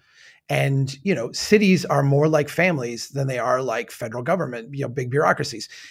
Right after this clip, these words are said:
Kansas City cannot print their own money. They cannot borrow their way out of debt. They cannot have cash flow enough to overcome, you know,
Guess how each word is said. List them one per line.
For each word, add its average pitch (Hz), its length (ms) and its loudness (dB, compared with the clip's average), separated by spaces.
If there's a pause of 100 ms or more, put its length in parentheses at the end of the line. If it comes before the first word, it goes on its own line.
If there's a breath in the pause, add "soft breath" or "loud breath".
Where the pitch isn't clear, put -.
(120)
Kansas 165 320 4
City 180 220 4
cannot 127 460 -4
print 151 220 -4
their 147 200 2
own 135 160 -2
money. 139 500 2 (240 loud breath)
They 156 60 -2
cannot 151 360 0
borrow 139 300 2
their 147 160 2
way 135 200 2
out 127 120 2
of 127 140 -6
debt. 123 340 -4
They 143 80 -4
cannot 131 460 -4
have 131 380 -6
cash 143 380 -2
flow 135 400 -2 (300 soft breath)
enough 135 360 0
to 135 160 -6
overcome, 131 760 -4 (280 soft breath)
you 160 100 0
know, 123 260 -4